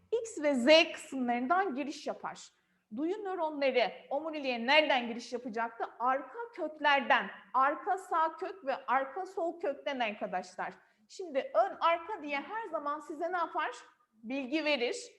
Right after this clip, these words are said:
Ya da, e, nöronların arkadaşlar geçiş noktalarıyla da siz bunları çıkartabilirsiniz. E, akson ucunu görüyorsunuz. Buradan arkadaşlar duyu nöronu ne yapacaktır?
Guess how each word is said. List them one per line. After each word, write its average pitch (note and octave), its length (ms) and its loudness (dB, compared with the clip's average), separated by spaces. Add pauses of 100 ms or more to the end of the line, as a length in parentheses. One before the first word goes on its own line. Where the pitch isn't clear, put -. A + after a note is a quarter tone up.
(280)
Ya D4 180 -4
da, D4 80 8 (300)
e, A#3 300 2
nöronların C#4+ 580 2
arkadaşlar C#4 640 0
geçiş C4 500 -6
noktalarıyla C#4 680 2
da C#4 60 2
siz B3 240 -4
bunları C#4 300 -2
çıkartabilirsiniz. B3+ 1120 0 (520)
E, A#3 460 0 (400)
akson D4+ 380 0
ucunu D#4 300 -2
görüyorsunuz. B3+ 880 -4 (280)
Buradan D#4+ 280 -2
arkadaşlar C4+ 840 0
duyu D#4 240 2
nöronu D4 300 -2
ne E4+ 40 2
yapacaktır? B3+ 920 -4